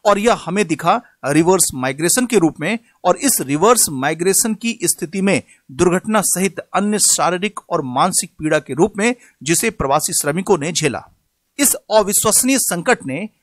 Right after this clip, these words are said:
भारत के श्रमिक प्रबंधन सहित श्रमिक नीतियों में मौजूद कमियों को भी उजागर किया। हालांकि सरकार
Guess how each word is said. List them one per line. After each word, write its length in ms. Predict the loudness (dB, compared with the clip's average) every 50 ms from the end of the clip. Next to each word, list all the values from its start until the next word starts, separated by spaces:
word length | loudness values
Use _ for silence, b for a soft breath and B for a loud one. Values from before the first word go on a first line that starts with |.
| _ _ -20
भारत 520 | -16 -10 -2 2 4 4 4 2 0 -4
के 240 | -10 -6 -2 0 0 0
श्रमिक 480 | 0 -2 -2 -4 -4 -2 -2 -2 -4
प्रबंधन 520 | -4 -6 -4 0 0 0 0 0 0 0 0
सहित 400 | 0 -2 0 -2 -2 -4 _ -16 _ _ _ _ -2
श्रमिक 460 | 0 0 4 4 4 4 2 0 0
नीतियों 580 | -2 -2 -2 0 0 0 -2 0 0 2 4 4
में 140 | 4 4 2
मौजूद 500 | 2 4 4 4 4 4 2 -2 -4 -4 -6 -6
कमियों 280 | -4 -2 0 0 0 0
को 160 | 0 0 0
भी 140 | 0 0 0
उजागर 400 | 0 0 2 2 2 0 0 -6
किया। 300 | -10 -12 -18 -20 -20 _ _ _ _ _ _ _ _ B B B B B B B B
हालांकि 440 | 0 2 4 2 2 0 -6 -8 -8 -10 _ _ _ -4
सरकार 480 | -2 2 2 2 2 2 2 2 2